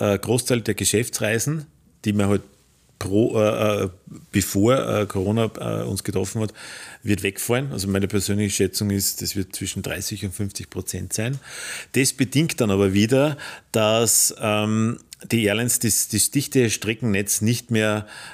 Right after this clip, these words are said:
aufrechterhalten können. Das heißt, da werden viele Direktverbindungen werden wegfallen, ja. Und dann wollen wir dann das, das, diese, diese, diese, diese Kunden auffangen, die dann den Bedarf haben. Ich habe jetzt, äh, vor wenigen Wochen einen Kunden gehabt da in München,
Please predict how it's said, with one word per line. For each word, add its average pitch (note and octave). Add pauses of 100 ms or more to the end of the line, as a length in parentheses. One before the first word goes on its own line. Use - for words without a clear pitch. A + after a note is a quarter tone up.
aufrechterhalten E2
können. D#2+
Das F2
heißt, F#2
da G#2
werden G2
viele C3
Direktverbindungen A2+
werden F#2+ (120)
wegfallen, A#2+ (400)
ja. G#2+ (760)
Und C3 (420)
dann C3+
wollen C3
wir C3+
dann C3
das, -
das, - (360)
diese, G#2+
diese, G#2
diese, -
diese C3
Kunden C3
auffangen, A2
die G#2+
dann G2
den G2+
Bedarf F#2
haben. D#2 (340)
Ich A2+
habe A#2
jetzt, -
äh, A#2
vor G#2
wenigen A#2+
Wochen B2
einen G#2
Kunden C3
gehabt -
da G#2+
in F#2
München, C#3